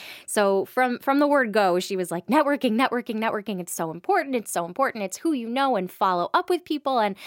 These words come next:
all of those things have come to pass. It, I have found it to be so incredibly important, um, to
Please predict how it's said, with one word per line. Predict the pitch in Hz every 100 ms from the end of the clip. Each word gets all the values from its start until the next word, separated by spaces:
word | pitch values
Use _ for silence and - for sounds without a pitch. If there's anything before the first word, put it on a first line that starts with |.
| - - - -
all | 233 277 269
of |
those | 220 196
things | 180 175 180
have | 165
come | 165 156
to | 156
pass. | - - 180 -
It, | 202 185 -
I | 190
have | 190 190 180
found | 196 180 185
it | -
to | - 190
be | 185 180
so | 190 - - 330 339 320
incredibly | 214 208 196 196 180 185 185 -
important, | 180 180 180 170 175 170 - - - - -
um, | 190 185 175 175 170 -
to | - 202 196 185 175 170 -